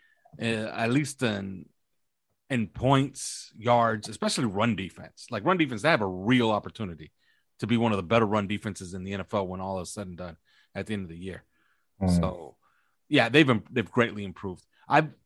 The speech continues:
Speaker 1: I wonder, I really do wonder, 'cause if you watch some of those other games, or if you even just look up some of those other New Orleans Saint games, and I asked Chris Kaufman about this, and he wasn't so sure.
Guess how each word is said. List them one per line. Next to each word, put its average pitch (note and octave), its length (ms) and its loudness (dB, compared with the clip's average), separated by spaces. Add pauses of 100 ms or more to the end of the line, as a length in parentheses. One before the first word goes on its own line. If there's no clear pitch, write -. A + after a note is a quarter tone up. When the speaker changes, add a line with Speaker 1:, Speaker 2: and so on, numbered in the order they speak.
(120)
Speaker 1:
I D#3+ 120 6
wonder, A#2+ 680 2
I A2 60 -4
really C#3 320 0
do B2+ 120 0
wonder, G2 440 -4
'cause G2 500 -6 (240)
if C3 200 -8
you F#3 120 2
watch C#3+ 340 4
some A#2 240 0
of A2+ 80 2
those F#2+ 200 -4
other G2 220 -2
games, F2+ 440 -10
or A2 200 0
if G#2 100 -2
you D3 100 -2
even D3 240 -4
just F2 240 -10
look G#2+ 240 -2
up - 180 -6
some G#2+ 180 -6
of G2 60 -6
those F#2 180 -8
other F#2+ 380 -4 (160)
New G#2 160 -6
Orleans F2+ 220 -8
Saint G2 260 -10
games, F#2 420 -18 (560)
and A#2 120 2
I B2+ 60 6
asked A2+ 320 2
Chris G2+ 180 -6
Kaufman F#2 380 -6
about F2 300 -12
this, E2+ 340 -14
and E2 360 -14 (800)
he D#3 80 10
wasn't A2+ 240 4
so G2 160 -6
sure. F2+ 320 -12